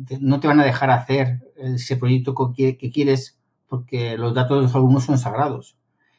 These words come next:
Y que haya un proyecto de software libre que sabes que los datos no van a ser, eh, difundidos y que van a ser respetados, pues claro, dices, "Es que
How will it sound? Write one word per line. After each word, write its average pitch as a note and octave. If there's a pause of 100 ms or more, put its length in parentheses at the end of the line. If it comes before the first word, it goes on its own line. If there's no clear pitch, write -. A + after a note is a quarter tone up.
(140)
Y C3
que B2
haya C#3
un E3
proyecto D#3
de C3+
software C3+
libre C3
que B2
sabes C3+
que A#2
los A#2+
datos B2 (400)
no B2
van A#2+
a A2+
ser, A#2
eh, A2+ (320)
difundidos A#2+
y A#2
que A#2
van A2
a A#2
ser B2+
respetados, A#2
pues B2 (380)
claro, C3+ (380)
dices, A#2+
"Es -
que C3+